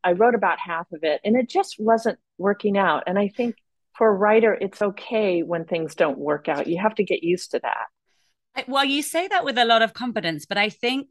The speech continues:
Speaker 2: learning to get used to that is, it's quite a thing. And also, I'm very interested in the idea that Elizabeth Zott was not a protagonist because she is so protagonisty. It's very hard to imagine her being subservient to any other character.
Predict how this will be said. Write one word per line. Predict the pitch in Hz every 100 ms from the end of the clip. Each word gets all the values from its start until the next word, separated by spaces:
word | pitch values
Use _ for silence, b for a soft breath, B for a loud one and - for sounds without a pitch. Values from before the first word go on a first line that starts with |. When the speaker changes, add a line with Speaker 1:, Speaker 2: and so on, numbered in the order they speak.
| _
Speaker 2:
learning | 170 185 202 202 202
to | 190
get | 180 -
used | 180 -
to | 160
that | 170 156
is, | 165 156 - -
it's | -
quite | - - - 285
a | 262
thing. | - - 254 160 - 185 214 208 B B B
And | 226 262
also, | 285 285
I'm | 240 220
very | 240 262 302
interested | 247 - 220
in | 208
the | 202
idea | 196 190 190
that | 185 190
Elizabeth | 175 185 180 175
Zott | 156 175 160
was | 160 165
not | 170 170
a | 170
protagonist | 170 160 190 170 147 139 -
because | 160 175
she | - 180
is | 170 -
so | 170 143
protagonisty. | 147 196 214 254 196 147 - 135
It's | 143 180 -
very | 214 247
hard | 277 220 214 208
to | 196
imagine | 185 185 170 175
her | 170 156
being | 175 170
subservient | 156 170 160 180 170 160 160 -
to | 165
any | 165 190 196
other | 180
character. | 160 175 170 - 147 156